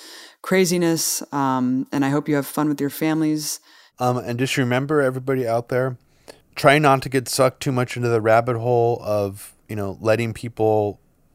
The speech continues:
Speaker 2: make you paranoid about China or any other foreign country right now. We need to clean up our own mess here in the United States. And remember what happened with Russiagate. I mean, it wasn't just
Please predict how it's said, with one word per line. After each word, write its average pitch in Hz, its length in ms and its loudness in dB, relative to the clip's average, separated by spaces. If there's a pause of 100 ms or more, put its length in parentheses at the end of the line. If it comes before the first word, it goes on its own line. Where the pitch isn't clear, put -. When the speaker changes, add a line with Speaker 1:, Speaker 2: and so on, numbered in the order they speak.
(160)
Speaker 2:
make 110 260 -4
you 123 100 -6
paranoid 117 600 -2
about 110 300 2
China 117 520 -4
or 98 140 -4
any 110 240 -4
other 113 180 0
foreign 113 380 -4
country 117 360 -4
right 95 220 -2
now. 95 320 -10 (420)
We 120 260 0
need 131 240 0
to 127 80 -8
clean 120 320 -4
up 113 300 -2 (380)
our 107 160 2
own 117 240 0
mess 107 440 -2 (460)
here 117 240 0
in 120 100 0
the 117 60 -4
United 110 340 -2
States. - 540 -6 (460)
And 120 380 -2 (500)
remember 135 320 4
what 165 140 4
happened 156 280 2
with 151 140 -2
Russiagate. 120 640 -2
I 117 60 -2
mean, 120 140 0
it 117 100 0
wasn't 131 340 0
just - 480 -2